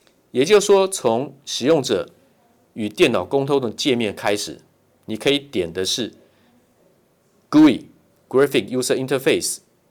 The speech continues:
哦，图形使用者界面，滑鼠点选你的图形，等于执行的指令，要电脑帮你工作的指令，一直到最后最上面的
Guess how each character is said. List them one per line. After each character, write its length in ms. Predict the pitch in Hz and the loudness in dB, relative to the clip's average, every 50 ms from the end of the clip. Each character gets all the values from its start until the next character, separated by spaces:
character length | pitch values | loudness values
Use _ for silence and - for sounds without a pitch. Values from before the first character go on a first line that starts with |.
| _ _ _ _ | _ _ _ _
哦， 200 | - 82 78 - _ - | -14 -14 -14 -16 _ -18
图 200 | - - 113 139 | -8 -6 -4 -4
形 200 | 135 - 123 127 | -4 -4 -4 -6
使 180 | 127 - - 104 | -6 -6 -4 -2
用 160 | 117 110 101 | -2 -2 -2
者 140 | 95 87 82 | -4 -8 -8
界 180 | - 120 104 | -4 -4 -4
面， 240 | 104 110 95 85 - | -2 -2 -6 -8 -10
滑 260 | - - - 98 110 123 | -16 -8 -2 -2 0 0
鼠 160 | - 95 85 | -2 -6 -6
点 200 | - 101 107 117 | -4 -4 -4 -4
选 200 | - 95 82 82 | -4 -6 -8 -8
你 60 | 80 | -8
的 80 | 95 92 | -10 -10
图 220 | - - 92 101 | -8 -8 -8 -8
形， 280 | - - 82 85 - - _ _ _ _ _ _ _ _ _ _ _ _ | -6 -8 -10 -12 -16 -20 _ _ _ _ _ _ _ _ _ _ _ _
等 100 | - 95 | -10 -8
于 60 | 101 107 | -8 -6
执 200 | 107 - 104 104 | -8 -8 -8 -6
行 120 | 110 107 | -6 -6
的 80 | 113 117 | -6 -6
指 200 | - - 85 87 | -6 -8 -8 -8
令， 220 | 120 107 92 - _ - | -8 -10 -10 -12 _ -4
要 140 | 120 107 | -4 -4
电 160 | 104 - 117 95 | -2 -2 -4 -6
脑 140 | 85 82 | -6 -12
帮 180 | 85 - 117 110 | -10 -8 -6 -6
你 60 | 104 | -6
工 160 | 92 104 113 | -6 -8 -8
作 140 | 107 117 104 | -4 -4 -4
的 80 | 95 92 | -4 -4
指 180 | - - 78 | -8 -10 -10
令， 180 | 85 104 92 - _ _ _ _ _ _ _ _ _ _ _ _ _ _ _ _ _ _ _ _ - _ - - - - _ _ | -10 -12 -12 -12 _ _ _ _ _ _ _ _ _ _ _ _ _ _ _ _ _ _ _ _ -20 _ -20 -20 -20 -20 _ _
一 80 | - 160 | -10 -8
直 140 | 160 160 156 | -8 -2 4
到 120 | 170 151 | 4 4
最 300 | 135 - - 175 135 117 | 4 4 2 2 2 2
后 160 | - 135 113 | 2 0 0
最 160 | - - 127 113 | 0 0 -2 0
上 200 | - 127 110 107 | 2 0 0 0
面 200 | 113 104 92 87 | -2 -4 -4 -4
的 160 | 90 85 | -6 -6